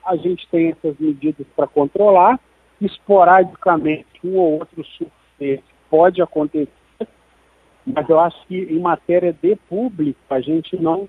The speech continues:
tem ainda esse, essa segurança. Até porque uma coisa é você ter um surto dentro de um clube que você vai pegar trinta, quarenta jogadores, dez, quinze membros da comissão técnica.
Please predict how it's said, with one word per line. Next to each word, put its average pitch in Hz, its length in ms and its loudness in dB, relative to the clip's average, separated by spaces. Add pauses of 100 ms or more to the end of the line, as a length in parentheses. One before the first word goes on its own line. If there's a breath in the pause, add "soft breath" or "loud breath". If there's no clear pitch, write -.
tem 185 500 -4 (600)
ainda 143 380 -2 (140)
esse, 160 400 -8 (440)
essa - 320 -6
segurança. 196 500 4
Até 196 160 0
porque - 340 -2
uma 233 220 2
coisa 233 300 2
é - 40 -2
você 240 400 -4
ter 208 280 0 (580)
um 165 160 0
surto - 560 0
dentro 170 340 0
de 160 120 -2
um 165 120 2
clube 170 640 0 (540)
que 151 80 -4
você 165 300 -2
vai 190 180 6
pegar 175 580 -2 (180)
trinta, 175 360 -8
quarenta 156 640 -4
jogadores, 147 680 -4 (120)
dez, 156 280 0 (160)
quinze 160 280 -6
membros 160 380 -6
da 185 100 0
comissão 190 540 -4
técnica. 185 680 0